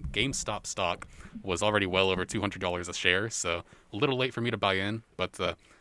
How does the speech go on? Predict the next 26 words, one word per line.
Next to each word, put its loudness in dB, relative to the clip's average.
something -2
I 4
did 0
do 0
over -2
the 0
weekend -2
was -2
I 0
watched -2
Kill 0
Bill 0
for -4
the -8
first -6
time, 0
and -2
after 0
watching -2
the, -2
uh, -2
the -8
scene -2
where -6
Oshi, 0
uh, -6